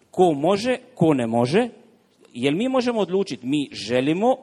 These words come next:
u staroj gradskoj jezgri bankomat ili ga ne želimo? Ili mi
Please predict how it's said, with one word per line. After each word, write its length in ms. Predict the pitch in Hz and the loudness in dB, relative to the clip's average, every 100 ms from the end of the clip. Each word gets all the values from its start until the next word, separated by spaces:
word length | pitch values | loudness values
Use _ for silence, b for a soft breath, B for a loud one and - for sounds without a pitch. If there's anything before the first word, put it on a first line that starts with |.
| - | -8
u 80 | 151 | -10
staroj 340 | - 190 190 170 | 0 4 4 4
gradskoj 420 | 170 180 160 139 | 0 0 -2 2
jezgri 380 | 147 147 120 117 | 2 2 -4 -4
bankomat 600 | 120 120 120 120 170 277 - - | -4 -4 -2 0 0 -2 -8 -6
ili 200 | 214 254 | -4 -2
ga 100 | 254 | -2
ne 100 | 233 | -2
želimo? 440 | 220 170 107 95 b b b - | -2 -2 -4 -12 b b b -6
Ili 320 | 190 269 247 | -6 -4 -6
mi 260 | 240 254 | -6 -8